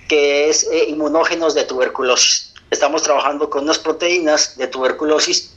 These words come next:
que nos pueden permitir mejorar o cambiar el método diagnóstico actual de la tuberculosis.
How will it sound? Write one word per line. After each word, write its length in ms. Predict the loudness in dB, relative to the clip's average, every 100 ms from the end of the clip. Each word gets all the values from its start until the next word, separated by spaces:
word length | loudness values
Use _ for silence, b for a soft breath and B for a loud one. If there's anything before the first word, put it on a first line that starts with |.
| -6
que 540 | -4 0 0 0 0
nos 220 | -2 -2
pueden 360 | 0 -2 0 0
permitir 920 | -2 -2 -4 -6 -6 -4 -2 -2 -4 -10
mejorar 680 | -4 0 0 0 -2 0 2
o 160 | 0 -2
cambiar 600 | -2 -2 -4 -2 0 0
el 160 | -2 -4
método 500 | -2 -4 0 -2 0
diagnóstico 680 | 0 0 0 -2 -2 -2 0
actual 440 | -2 -4 0 0
de 100 | 0
la 100 | -4
tuberculosis. 880 | -2 -2 -2 -2 2 2 0 -2 -6